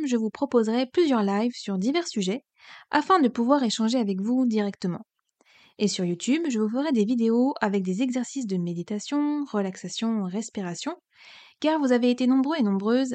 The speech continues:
à vouloir que je vous partage ce que moi je fais au quotidien pour me détendre. D'ailleurs, vous pouvez déjà y retrouver une vidéo de méditation et une vidéo où je vous propose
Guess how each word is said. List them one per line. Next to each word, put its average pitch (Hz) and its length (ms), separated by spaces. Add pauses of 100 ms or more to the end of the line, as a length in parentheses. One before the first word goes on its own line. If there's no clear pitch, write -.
à 247 120
vouloir 233 340
que 214 100
je 185 100
vous 180 120
partage 240 680
ce - 120
que 208 140
moi 254 240
je 220 100
fais 247 180
au 226 60
quotidien 196 460
pour 208 120
me 185 100
détendre. 175 460 (300)
D'ailleurs, 190 480
vous 240 80
pouvez 202 240
déjà 302 240
y 302 100
retrouver 233 360
une 214 120
vidéo 214 360
de 185 100
méditation 180 580 (520)
et 320 100
une 330 160
vidéo 262 440
où 285 100
je 277 80
vous 226 140
propose 247 540